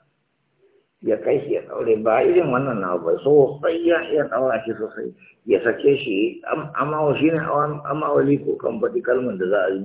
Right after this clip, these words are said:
gyara. Eh, yau wato haka, in ya ga dama sai ya faru. Kuma ya zauna samu.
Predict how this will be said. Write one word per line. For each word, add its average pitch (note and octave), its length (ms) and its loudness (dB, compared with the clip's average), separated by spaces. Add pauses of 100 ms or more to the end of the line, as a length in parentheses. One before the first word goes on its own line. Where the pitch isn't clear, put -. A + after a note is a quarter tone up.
gyara. D#2+ 300 -12 (920)
Eh, F2+ 320 -4
yau G#2+ 140 4
wato F2+ 340 2
haka, F2+ 400 -2 (340)
in C3+ 100 -4
ya C#3+ 120 0
ga - 140 2
dama - 320 0
sai B2+ 160 0
ya F2+ 100 0
faru. C#2+ 240 -12 (2000)
Kuma C#3+ 200 2
ya B2+ 80 2
zauna A#2 340 -2
samu. A2+ 240 -6